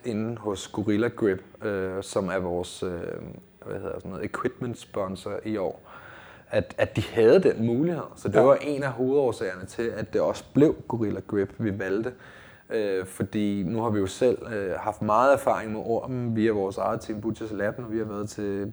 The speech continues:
Speaker 1: de her konkurrencer og games.
Speaker 2: Mm.
Speaker 1: Øh, så vi synes måske, at det var et, øh, det kunne være et rigtig fedt element at få ind i Butchers Classic, i og med, at man er to på et hold, og vi har været det i mange år, og sådan, hvordan arbejder, øh,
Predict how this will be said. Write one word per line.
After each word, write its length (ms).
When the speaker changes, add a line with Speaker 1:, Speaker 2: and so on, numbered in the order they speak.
Speaker 1:
de 60
her 200
konkurrencer 640
og 100
games. 480
Speaker 2:
Mm. 60
Speaker 1:
Øh, 160
så 340
vi 120
synes 380
måske, 440
at 280
det 220
var 240
et, 220
øh, 200
det 100
kunne 100
være 100
et 60
rigtig 220
fedt 340
element 460
at 80
få 160
ind 260
i 20
Butchers 460
Classic, 420
i 160
og 60
med, 320
at 160
man 200
er 100
to 300
på 80
et 80
hold, 220
og 120
vi 60
har 80
været 220
det 80
i 40
mange 260
år, 280
og 80
sådan, 420
hvordan 440
arbejder, 640
øh, 60